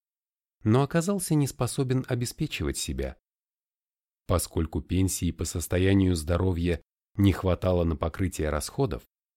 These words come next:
он стал пользоваться кредитными карточками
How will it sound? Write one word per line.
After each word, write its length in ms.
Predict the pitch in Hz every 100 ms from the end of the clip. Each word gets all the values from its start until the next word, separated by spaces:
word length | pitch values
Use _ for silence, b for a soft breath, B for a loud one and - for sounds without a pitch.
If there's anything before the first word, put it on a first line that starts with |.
| _ _ _ _ _ _
он 160 | 110 117
стал 260 | - 143 131
пользоваться 640 | - 185 151 143 - -
кредитными 560 | 120 123 147 135 131
карточками 720 | - 143 - 87 - 73 64